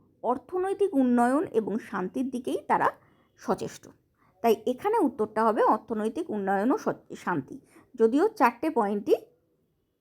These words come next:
জোট নিরপেক্ষ আন্দোলনের ক্ষেত্রে সঠিক। পরবর্তী প্রশ্ন, নামের পূর্ণ রূপ কী? চারটে অপশন,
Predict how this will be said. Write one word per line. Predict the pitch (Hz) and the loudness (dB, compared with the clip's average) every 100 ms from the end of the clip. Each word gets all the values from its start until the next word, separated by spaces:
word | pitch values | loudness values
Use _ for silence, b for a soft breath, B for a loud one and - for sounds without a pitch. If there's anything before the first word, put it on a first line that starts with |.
| _ _ _ _ 240 | _ _ _ _ 0
জোট | 208 240 | 0 4
নিরপেক্ষ | 220 220 233 262 | 2 2 0 0
আন্দোলনের | 196 151 175 180 180 | 0 2 0 0 -2
ক্ষেত্রে | - 226 - | -6 -4 -4
সঠিক। | 494 - - _ _ _ _ _ _ _ _ _ _ _ _ _ _ _ _ b b b _ | -4 -6 -10 _ _ _ _ _ _ _ _ _ _ _ _ _ _ _ _ b b b _
পরবর্তী | 277 302 349 403 | 6 6 6 2
প্রশ্ন, | 277 277 294 508 | 2 -2 -2 0
নামের | 285 240 247 294 403 - | 2 4 6 6 4 -2
পূর্ণ | 269 254 277 | -2 0 2
রূপ | 294 190 - | 2 0 -6
কী? | - - _ _ _ _ _ _ _ _ _ _ _ _ | -18 -20 _ _ _ _ _ _ _ _ _ _ _ _
চারটে | 254 247 330 | 2 4 4
অপশন, | 302 311 - 320 | 2 2 -2 -4